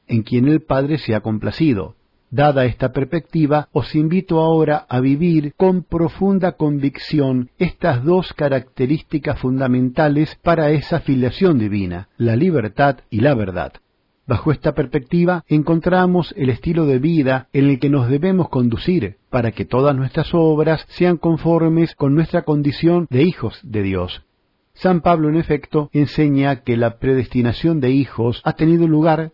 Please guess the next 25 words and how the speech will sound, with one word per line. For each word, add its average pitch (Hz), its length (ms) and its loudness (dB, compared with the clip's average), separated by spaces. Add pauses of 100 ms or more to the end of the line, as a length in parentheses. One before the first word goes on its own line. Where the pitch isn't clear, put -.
para 180 200 2
que 180 100 -6
fuésemos 175 520 -2
santos 160 640 0
e 131 100 -2
inmaculados 139 840 2
en 139 120 -2
su 123 100 -2
presencia, 117 680 0 (260)
y 151 80 0
por 185 180 -2
tanto 139 540 0
semejantes 147 1040 -2
a 131 120 -2
la 131 100 2
imagen 120 680 0
de 135 160 -2
su 104 160 -8
Hijo. 90 400 -10 (360)
En 139 160 2
pos 175 400 0
de 123 200 0
esos 139 420 -2
derroteros 123 800 -2
inspirados, 127 840 -2